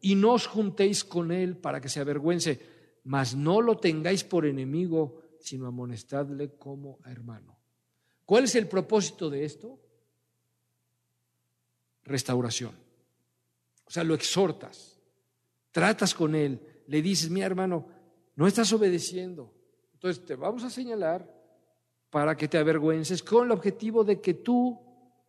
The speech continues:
seas restaurado." Por eso dice Pablo, "No lo tengan por enemigo, sino amonéstenlo como hermano." Es decir, en un sentido Pablo está diciendo aquí, eviten el chisme.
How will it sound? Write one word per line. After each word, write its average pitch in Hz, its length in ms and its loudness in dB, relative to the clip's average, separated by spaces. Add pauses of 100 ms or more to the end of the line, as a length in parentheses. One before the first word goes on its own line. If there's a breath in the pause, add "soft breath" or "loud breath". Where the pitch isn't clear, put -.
(960)
seas 202 280 2
restaurado." 151 520 -6 (320)
Por 156 120 2
eso 180 140 2
dice 165 120 0
Pablo, 151 760 -2
"No 170 240 4
lo 254 140 4
tengan 240 340 2
por 196 140 2
enemigo, 185 680 -2 (200)
sino 151 260 -8
amonéstenlo 165 680 -2
como 151 160 -2
hermano." 170 280 0
Es 220 80 0
decir, 208 420 -4 (420 soft breath)
en 226 140 4
un 330 80 4
sentido 277 400 2
Pablo 254 200 2
está 208 120 0
diciendo 233 340 -2
aquí, 180 360 -8 (600)
eviten 233 440 2
el 175 140 -2
chisme. 185 600 -6